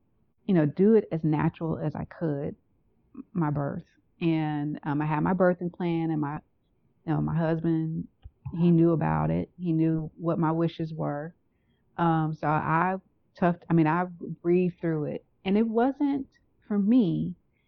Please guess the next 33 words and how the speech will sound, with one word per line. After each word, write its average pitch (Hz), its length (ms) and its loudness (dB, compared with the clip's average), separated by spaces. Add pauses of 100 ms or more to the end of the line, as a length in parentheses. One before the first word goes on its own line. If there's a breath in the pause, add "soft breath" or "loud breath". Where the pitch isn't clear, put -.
(800)
and 190 120 0
I'll, 175 180 2 (160)
I'll 165 120 0
try 214 220 2
to 202 60 2
explain 175 340 -2
it 170 120 -4
to 175 100 -8
you, 156 400 -6
Fallon 156 320 -2
and 160 100 -4
Kristen, 160 380 -2
in 156 100 0
a 156 60 -2
way. 156 360 -4 (540)
And 160 80 6
I, 156 140 2
and 165 120 2
I 151 80 2
explained 165 320 0
it 156 80 -2
to 175 60 2
my 147 120 0
sister 165 380 -6
'cause - 160 -4
she - 80 -4
was 165 120 -2
like, 147 160 -10
"What 330 80 -4
do 294 80 4
contractions 175 640 -4
feel 262 220 -2
like?" 151 340 -8